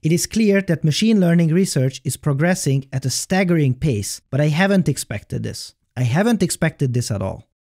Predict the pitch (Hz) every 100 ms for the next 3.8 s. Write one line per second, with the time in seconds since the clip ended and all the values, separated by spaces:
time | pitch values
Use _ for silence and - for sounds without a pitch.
0 | - 143 175 156 170 170 214 220 175 -
1 | 202 160 135 - _ - 214 254 214 196
2 | - 185 185 156 160 165 165 156 143 139
3 | 208 208 - 127 113 123 127 -